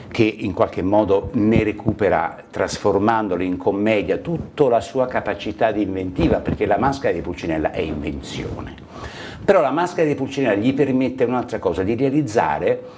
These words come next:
e di rendere concreto la comicità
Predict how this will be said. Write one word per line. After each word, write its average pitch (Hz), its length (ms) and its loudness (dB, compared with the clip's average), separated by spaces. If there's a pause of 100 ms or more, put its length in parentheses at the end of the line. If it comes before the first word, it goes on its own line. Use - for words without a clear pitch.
(140)
e 117 140 0
di 113 200 4
rendere 135 500 4
concreto 101 1160 -2 (720)
la 127 180 0
comicità - 520 -10